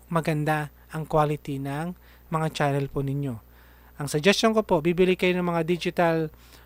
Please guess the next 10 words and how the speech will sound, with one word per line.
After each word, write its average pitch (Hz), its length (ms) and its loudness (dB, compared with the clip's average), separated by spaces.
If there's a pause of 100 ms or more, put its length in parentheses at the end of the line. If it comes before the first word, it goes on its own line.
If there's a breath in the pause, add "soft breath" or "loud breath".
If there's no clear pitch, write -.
(140 soft breath)
ah, 151 240 -6
box 160 640 2
tulad 160 240 0
ng 156 240 -4
T 156 160 -2
V 185 80 4
Plus. 160 320 0
Hindi 185 160 0
ko 226 80 0
po, 214 240 2